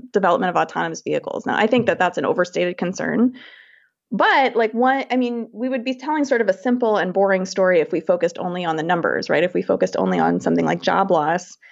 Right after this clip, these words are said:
I think a more important, um, and nuanced take on it would be to actually understand kind of, like, the dignity and quality of life that results when we put some of these systems in place.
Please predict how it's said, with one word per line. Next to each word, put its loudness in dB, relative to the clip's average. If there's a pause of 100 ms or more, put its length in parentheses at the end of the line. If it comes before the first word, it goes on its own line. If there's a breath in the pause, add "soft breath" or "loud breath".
(240 soft breath)
I 2
think 4
a 4
more 4
important, -4 (200)
um, -6 (160)
and 4
nuanced 2
take -2
on 0
it -2
would -2
be -2
to -4
actually 0 (520 loud breath)
understand 2
kind 0
of, -2
like, 2
the -2
dignity 0
and -2
quality 2
of 0
life 0
that 0
results 0
when 2
we 2
put -2
some 0
of 2
these 0
systems 0
in 2
place. 0